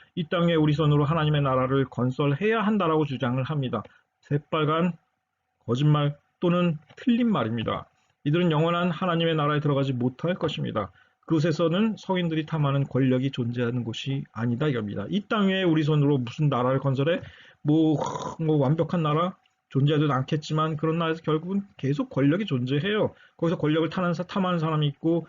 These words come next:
최고 권력자가 존재할 수밖에 없습니다. 그런 나라가 무슨 완벽한 나라가 될 수 있겠습니까? 셋째, 예수 그리스도께서는 언제나 어린아이들을 받아주셨고 건절-, 어, 거절하신 적이 없으며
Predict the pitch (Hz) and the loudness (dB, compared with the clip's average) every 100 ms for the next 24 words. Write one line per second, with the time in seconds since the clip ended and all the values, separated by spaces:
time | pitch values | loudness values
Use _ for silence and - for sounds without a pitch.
0 | _ - 208 185 170 147 151 156 151 143 | _ -4 -2 0 0 0 0 -2 0 0
1 | 139 - 127 - 143 139 156 - - 165 | 0 -4 -6 -2 -4 -2 -8 -8 -6 -2
2 | 120 170 165 160 165 139 123 131 202 220 | -2 0 0 0 0 -2 -4 -2 2 2
3 | 202 - - - - 143 165 156 170 160 | 0 -6 -20 -18 -8 -2 0 0 0 0
4 | 147 143 143 139 - 151 147 156 156 185 | 0 0 0 -2 -2 -4 -2 -4 -6 -6
5 | 156 123 - 107 95 _ _ _ _ _ | -6 -6 -4 -4 -6 _ _ _ _ _
6 | _ _ _ - _ _ _ - 226 233 | _ _ _ -20 _ _ _ -4 -2 0
7 | 180 139 160 190 202 202 196 202 - 185 | -2 0 0 2 2 2 2 -2 0 2
8 | 185 165 170 165 160 143 151 139 127 214 | 4 2 2 2 2 4 4 4 2 0
9 | 226 165 165 165 151 143 151 - 147 120 | 0 0 0 0 -2 0 -2 2 2 2
10 | - 143 151 165 - 131 135 127 - 120 | 0 2 2 0 -8 -2 0 0 0 0
11 | 143 143 - 147 139 180 190 - _ _ | 2 0 0 0 0 0 -2 -6 _ _
12 | _ - 131 - 147 139 | _ -4 -4 0 2 2